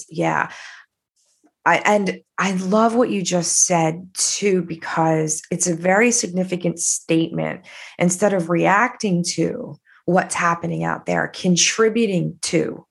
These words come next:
what's happening out there in a beautiful way. And I know we talked about this in a, in one of our last podcasts, and it was,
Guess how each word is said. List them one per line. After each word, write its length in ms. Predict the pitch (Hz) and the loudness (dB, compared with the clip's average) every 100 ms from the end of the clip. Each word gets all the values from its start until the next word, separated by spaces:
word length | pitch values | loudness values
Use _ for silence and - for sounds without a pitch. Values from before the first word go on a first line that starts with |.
| - - - - | -20 -20 -18 -12
what's 280 | - 175 - | 0 0 2
happening 500 | - 170 165 175 160 | -2 0 0 0 2
out 240 | 156 156 170 | 0 -2 -2
there 400 | 160 165 - - | -4 -2 -4 -2
in 160 | 175 | 0
a 80 | 170 | 0
beautiful 580 | 156 165 175 180 185 170 | -2 0 2 2 2 2
way. 360 | 160 160 - 175 - - _ - - - _ | 2 0 -2 -6 -12 -20 _ -20 -20 -20 _
And 380 | 180 185 180 - _ _ _ _ - | 2 2 2 -4 _ _ _ _ 0
I 160 | 202 | 0
know 340 | 202 208 196 - | 2 2 2 0
we 140 | 190 | -4
talked 320 | 190 180 185 | 0 -2 -2
about 240 | 175 175 - | 0 0 0
this 400 | 185 185 - - _ _ _ | 0 0 -4 -8 _ _ _
in 220 | 185 180 | 2 4
a, 180 | 170 165 - | 2 0 0
in 160 | 185 | 2
one 160 | 180 175 | 4 2
of 100 | 165 | 2
our 140 | 165 | 0
last 300 | 170 165 - | 2 0 -4
podcasts, 800 | - 254 247 185 165 165 - - - - - | 0 0 0 0 0 0 -6 -10 -10 -20 -2
and 140 | 180 | 2
it 80 | 185 | 4
was, 160 | 185 | 2